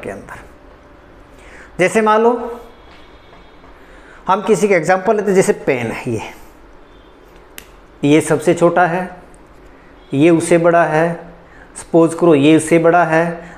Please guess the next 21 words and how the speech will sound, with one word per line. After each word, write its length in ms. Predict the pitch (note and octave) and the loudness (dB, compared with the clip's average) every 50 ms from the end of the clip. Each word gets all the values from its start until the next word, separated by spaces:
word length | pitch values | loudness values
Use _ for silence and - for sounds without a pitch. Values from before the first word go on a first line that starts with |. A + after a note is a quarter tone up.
| - - - | -20 -20 -14
suppose 320 | - - D3 C3+ C3 B2+ - | -4 0 0 0 0 -2 -4
करो 140 | - D#3 D#3 | -4 -4 -2
ये 140 | C#3 A#2 A#2 | -2 -2 -4
उससे 280 | G#2+ G2+ - - - - | -6 -8 -10 -12 -12 -10
बड़ा 220 | C3 A#2 A2+ A2+ | -10 -10 -10 -10
है। 220 | A#2 - - - - - - - - - - - - - - - - - - - - - - - - - - - - - - - - - - - - - - - - - - - - E3 | -12 -12 -14 -16 -18 -20 -20 -20 -20 -20 -20 -20 -20 -20 -20 -20 -20 -20 -20 -20 -20 -20 -20 -20 -20 -20 -20 -20 -20 -20 -20 -20 -20 -20 -20 -20 -20 -20 -20 -20 -20 -20 -20 -10 -4 -2
यानी 260 | F3 G3+ A#3 A#3+ A#3 | -2 0 0 -2 -2
कि 180 | A3+ C4+ C#4+ C#4 - - - - - - - - - - D#3+ D3 C3+ B2+ - - - - - - - - - - - - | 0 0 0 0 0 -4 -8 -14 -14 -16 -18 -18 -14 -12 -12 -12 -12 -12 -16 -20 -20 -20 -18 -16 -16 -16 -16 -10 -4 -2
ascending 760 | G3+ G#3 - - G3+ G#3+ A3 A3 A3+ C#4 D4 C#4+ A#3+ - - | -2 -2 0 0 0 2 2 4 4 4 4 2 0 0 2
order 360 | G#3 G3 G#3 A3 G#3+ A#3+ C4 C4 B3 F#3 | 2 4 4 4 4 2 0 2 2 2
is 160 | E3+ C#3+ D#3+ D#3 | 2 2 2 2
the 100 | F3+ F3 | 2 2
order 340 | E3+ E3+ F3 E3+ G#3 B3 D4+ F4 F4+ - - - - - - - - - - - - - - - - - - - - - - - - - - - - - | 2 2 2 2 2 2 0 -2 -6 -8 -10 -12 -14 -18 -20 -20 -20 -20 -20 -20 -20 -20 -20 -20 -20 -20 -20 -20 -20 -20 -20 -20 -20 -20 -20 -20 -8 -2
in 220 | - G#3 A3+ B3 C#4 | 0 2 2 2 2
which 180 | C#4 A#3+ B3 | 0 2 2
the 100 | C4+ A#3+ A3+ - - | 0 0 0 0 0
first 340 | G#3+ B3+ D#4 D4+ D#4 D#4 B3+ | 2 2 2 2 0 -2 0
number 380 | A3 G#3+ G#3+ A3 G#3+ G#3+ G#3+ | 2 2 2 2 2 2 0
is 160 | F#3+ E3 C#3+ | 0 0 0
the 100 | D3+ D#3 | 0 0
smaller 540 | C#3+ D3+ - D3+ D3+ E3 F#3+ G#3+ B3 D4 E4+ | 0 0 0 0 2 2 4 4 4 4 2